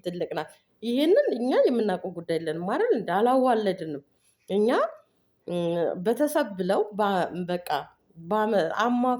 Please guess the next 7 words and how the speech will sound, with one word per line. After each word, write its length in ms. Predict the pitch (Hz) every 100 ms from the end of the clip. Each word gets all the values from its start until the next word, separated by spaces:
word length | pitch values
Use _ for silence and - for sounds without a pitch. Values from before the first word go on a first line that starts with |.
| 254 180 180 - 185
ባማከሩን 760 | 180 233 247 254 254 262 233 202
መሰረት 500 | 196 220 240 494 539 - _ _ _ _ -
ሁላችንም 520 | 359 427 427 311 554
የየግላችንን 1200 | 269 214 202 285 508 294 196 214 202 - 196 277 539 -
አስተያየት 540 | 226 - 202 220 381 202
ልንሰጣቸው፣ 680 | 180 170 165 - 185 440 622 605 - _ _ _
እ፣ 80 | -